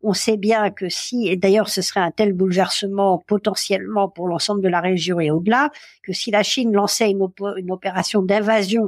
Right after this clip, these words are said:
contre Taïwan, déclenchait une opération militaire contre Taïwan, on imagine mal que les États-Unis ne réagissent pas. Et donc, euh,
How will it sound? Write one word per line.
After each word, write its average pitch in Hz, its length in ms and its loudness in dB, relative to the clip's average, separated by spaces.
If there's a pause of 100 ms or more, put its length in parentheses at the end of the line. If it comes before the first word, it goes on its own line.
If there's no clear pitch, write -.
contre - 240 -16
Taïwan, 196 500 2 (380)
déclenchait 220 840 0
une 180 180 -6
opération 190 440 0
militaire 196 500 2
contre 175 240 -8
Taïwan, 214 420 0
on 196 180 -2
imagine 190 440 0
mal 220 260 0
que 208 100 -6
les 170 220 -8
États-Unis 190 480 -2
ne 196 100 4
réagissent 190 580 0
pas. - 180 -4 (480)
Et 190 180 4
donc, 214 420 0
euh, 180 200 4